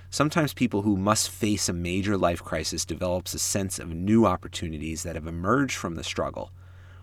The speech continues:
opening up possibilities that were not present before. A second area is change in relationships with others. Some people experience close relationships with some specific people, and they could also experience an increased sense of connection to others who suffer.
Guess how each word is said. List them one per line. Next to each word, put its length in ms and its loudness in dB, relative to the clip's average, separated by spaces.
opening 340 6
up 120 4
possibilities 680 2
that 120 -2
were 100 -4
not 240 -2
present 340 -4
before. 480 -2
A 20 0
second 380 6
area 320 4
is 220 -2
change 360 0
in 120 0
relationships 960 2
with 140 6
others. 500 6
Some 220 0
people 220 4
experience 420 0
close 400 2
relationships 640 2
with 120 -2
some 340 0
specific 500 -4
people, 400 0
and 140 -2
they 80 2
could 140 0
also 260 4
experience 460 0
an 100 -6
increased 540 -2
sense 260 -2
of 140 -8
connection 560 -4
to 160 -8
others 340 -4
who 140 -4
suffer. 440 0